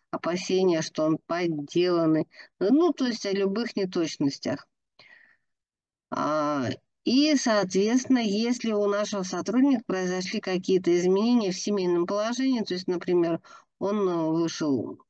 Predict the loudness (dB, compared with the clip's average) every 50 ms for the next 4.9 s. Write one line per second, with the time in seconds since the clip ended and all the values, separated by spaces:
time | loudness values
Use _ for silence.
0 | _ -8 -6 -4 -2 -2 -2 0 0 0 -2 -2 -4 -6 -2 -2 -2 -4 -4 -4
1 | -2 0 0 2 0 0 0 -2 -2 -2 -6 -6 -4 -2 -2 0 0 0 -2 -2
2 | 0 0 0 2 2 2 0 0 -2 -4 -6 -4 -2 -2 -2 -4 -6 _ _ _
3 | _ _ _ _ _ _ _ _ -16 -10 -6 -2 -2 -2 -2 -2 0 0 2 4
4 | 4 4 2 2 0 -2 -2 -2 0 2 2 2 4 2 2 2 0 0